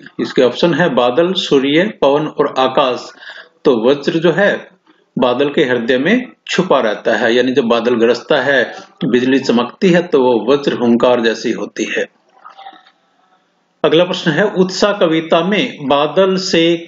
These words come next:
किसको शीतल करने की बात की गई है?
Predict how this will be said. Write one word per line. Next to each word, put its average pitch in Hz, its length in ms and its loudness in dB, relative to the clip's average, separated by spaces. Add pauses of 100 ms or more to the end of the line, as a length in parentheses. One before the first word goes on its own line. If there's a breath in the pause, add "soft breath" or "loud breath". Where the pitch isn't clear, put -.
(120)
किसको 190 520 2
शीतल 185 600 0
करने 143 400 -2
की 135 140 -2
बात 127 480 0
की 185 160 2
गई 104 180 0
है? - 280 -4